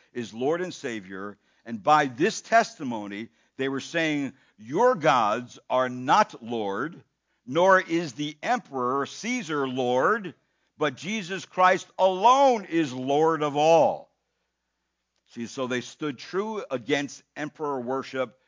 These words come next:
which is in reality against satanic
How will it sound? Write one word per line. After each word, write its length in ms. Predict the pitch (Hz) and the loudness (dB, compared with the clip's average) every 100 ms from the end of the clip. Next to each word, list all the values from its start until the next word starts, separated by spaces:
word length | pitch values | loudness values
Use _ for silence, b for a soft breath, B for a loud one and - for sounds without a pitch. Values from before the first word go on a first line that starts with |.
| _ _ | _ _
which 260 | 127 127 - | -8 -8 -6
is 260 | 156 147 - | -4 -4 -4
in 260 | 156 160 131 | -6 -4 -4
reality 720 | 135 135 165 180 123 113 123 | -2 4 6 4 0 -4 -6
against 680 | 120 117 - 131 131 - - _ _ _ | -8 -8 -6 -4 -6 -12 -20 _ _ _
satanic 800 | - 127 110 - 131 120 117 | -14 -10 -10 -12 -10 -8 -8